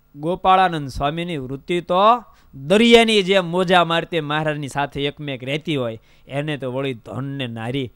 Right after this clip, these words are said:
જેની દ્રષ્ટિમાં જ ન હોય, એક મહારાજ સિવાય કશું ન દેખાય. અને મુક્તાનંદ સ્વામી, "જેમ તેમ જહાં દેખું તહાં રામજી, બીજું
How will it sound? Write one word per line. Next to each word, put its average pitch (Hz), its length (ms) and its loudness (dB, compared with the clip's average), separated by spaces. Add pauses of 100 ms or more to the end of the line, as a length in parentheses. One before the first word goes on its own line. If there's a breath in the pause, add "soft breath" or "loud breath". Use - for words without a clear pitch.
(180)
જેની 143 220 -10
દ્રષ્ટિમાં 165 680 -2
જ 139 80 -8
ન 131 80 -8
હોય, 143 260 -2
એક 143 120 -4
મહારાજ 127 400 -4
સિવાય 135 240 -8
કશું 127 320 -10
ન 123 120 -8
દેખાય. 127 400 -6 (200 loud breath)
અને 123 140 -12
મુક્તાનંદ 196 500 -4
સ્વામી, 214 300 -8 (360)
"જેમ 139 240 -6
તેમ 185 240 -6
જહાં 135 360 -4
દેખું 135 360 -6
તહાં 123 300 -6
રામજી, 127 420 -6
બીજું 127 300 -8